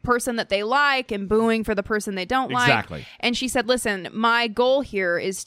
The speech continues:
Speaker 1: to interview Tomi Lahren."
Speaker 2: Which, by the way, fuck that. It was a goddamn joke is what it was.
Speaker 1: It was unfortunate.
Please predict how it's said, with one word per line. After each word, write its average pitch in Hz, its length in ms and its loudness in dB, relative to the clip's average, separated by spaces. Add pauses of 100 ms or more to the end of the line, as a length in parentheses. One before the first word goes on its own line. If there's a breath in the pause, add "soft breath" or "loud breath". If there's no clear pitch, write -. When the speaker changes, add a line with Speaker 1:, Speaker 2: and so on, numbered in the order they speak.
Speaker 1:
to 202 200 0
interview 247 640 0 (320)
Tomi 196 240 -2
Lahren." 107 380 -10
Speaker 2:
Which, 143 320 -4
by 180 180 2
the 147 100 2
way, 104 360 -2 (600)
fuck - 360 -2
that. 101 460 -6 (680)
It 269 80 2
was 185 140 -4
a 156 40 -4
goddamn 156 600 0
joke 127 640 0
is 123 160 -6
what 117 140 0
it 90 80 -10
was. 104 600 -4
Speaker 1:
It 359 240 2
was 269 840 -2 (160)
unfortunate. 220 720 -4